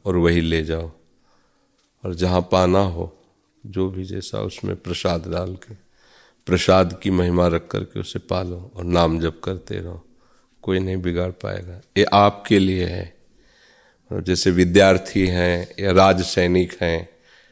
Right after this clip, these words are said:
या ऐसे हैं कि अब वो ऐसी अव्यवस्था में हैं, अब वो उनका जीवन थोड़ी बर्बाद होना चाहिए कि भजन विहीन जीवन होना चाहिए, तो ऐसा कर सकते हैं। तो सिद्धांत भी परिस्थिति को लेकर के ही चलते हैं।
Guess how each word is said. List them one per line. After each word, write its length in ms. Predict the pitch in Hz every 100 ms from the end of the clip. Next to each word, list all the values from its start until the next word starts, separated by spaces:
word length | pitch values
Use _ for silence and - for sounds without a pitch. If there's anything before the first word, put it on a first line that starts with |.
| _ -
या 120 | 95 -
ऐसे 360 | 101 101 -
हैं 180 | 117 117
कि 100 | 113
अब 80 | 104
वो 220 | 101 98
ऐसी 320 | 101 101 - 117
अव्यवस्था 680 | 113 107 107 - - 117
में 140 | 117 95
हैं, 200 | 87 - _ _ _ _ -
अब 80 | 92
वो 300 | 92 92 90
उनका 280 | 101 95 101
जीवन 420 | 95 104 104 113
थोड़ी 300 | 113 127 131
बर्बाद 460 | 123 120 110 107 107
होना 240 | 104 98
चाहिए 360 | 90 98 95 95
कि 120 | 87
भजन 400 | 85 92 98 101
विहीन 380 | 92 90 92 90
जीवन 320 | 90 87 87
होना 220 | 87 85
चाहिए, 320 | - - - 92 _ - _ -
तो 140 | 98
ऐसा 220 | 92 92
कर 180 | 92 -
सकते 400 | - - _ -
हैं। 140 | - - _ - - - _ _ -
तो 560 | - 87 90 87 80 - _ - _ _ _ _ _ _ _ -
सिद्धांत 680 | - 107 92 113 123 131 127
भी 160 | 123
परिस्थिति 720 | 123 - 107 - - 107 113 107
को 520 | 107 104 101 - -
लेकर 400 | 95 98 95 95
के 140 | 87 87
ही 140 | 98
चलते 360 | - 87 80 95
हैं। 260 | 82 80